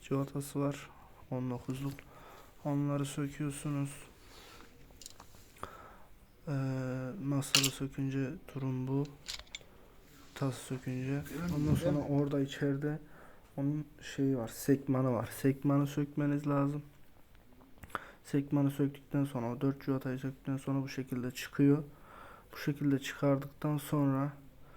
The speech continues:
e, bunu ters çeviriyorsunuz. Bu şekilde değil de diğer türlü.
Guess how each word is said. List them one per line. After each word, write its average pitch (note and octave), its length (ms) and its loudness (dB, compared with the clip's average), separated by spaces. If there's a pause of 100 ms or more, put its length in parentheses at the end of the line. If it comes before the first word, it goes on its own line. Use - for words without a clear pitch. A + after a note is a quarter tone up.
(580)
e, B2+ 60 -6 (3250)
bunu D3 400 2
ters D3 300 2
çeviriyorsunuz. B2 720 -2
Bu C3+ 40 -6
şekilde C#3 460 2
değil D3 200 0
de C3 140 -2
diğer C3+ 240 4
türlü. C#3 420 -2